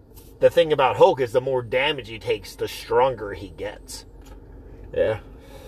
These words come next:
Speaker 1: Because that's the whole thing. Like, he was trying to make the, he was trying to remake the super soldier serum. And obviously it didn't work. Well, like,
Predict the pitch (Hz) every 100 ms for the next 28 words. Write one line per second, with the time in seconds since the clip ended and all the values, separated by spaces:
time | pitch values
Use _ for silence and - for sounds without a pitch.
0 | - - - - 156 175 147 139 175 -
1 | 139 143 127 170 170 131 - - 233 254
2 | 190 - - 190 175 147 131 139 139 -
3 | 160 110 120 208 185 - - 151 120 113
4 | 135 135 131 127 - 104 - - 165 113
5 | 101 110 - - - 143 80 73 - -
6 | - - - - - - - - - -
7 | - 131 123 117 113 110 104 - - -
8 | - - - - - - - - 127 135
9 | 127 131 123 123 101 135 170 127 - -
10 | - - - - - _ - - - -
11 | 131 117 107 107 -